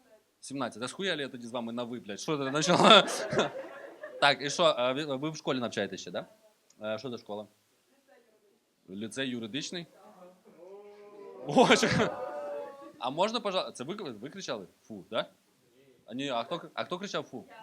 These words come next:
Speaker 1: А, ні. <laughs> Бля, сорі, я просто ультрасліпий, вибачте, я не думав. Так, е, юридичний ліцей. А ким, е, збираєтесь, е, потім, е, на кого навчатись далі, коли почнеться жизнь, а не школа?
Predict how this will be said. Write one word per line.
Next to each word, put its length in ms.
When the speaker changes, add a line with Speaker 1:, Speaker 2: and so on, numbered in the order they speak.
Speaker 1:
А, 40
ні. 240
<laughs> 1400
Бля, 220
сорі, 260
я 100
просто 280
ультрасліпий, 680
вибачте, 400
я 220
не 120
думав. 220
Так, 280
е, 320
юридичний 440
ліцей. 460
А 80
ким, 340
е, 240
збираєтесь, 640
е, 200
потім, 420
е, 20
на 120
кого 220
навчатись 640
далі, 280
коли 180
почнеться 540
жизнь, 280
а 80
не 100
школа? 320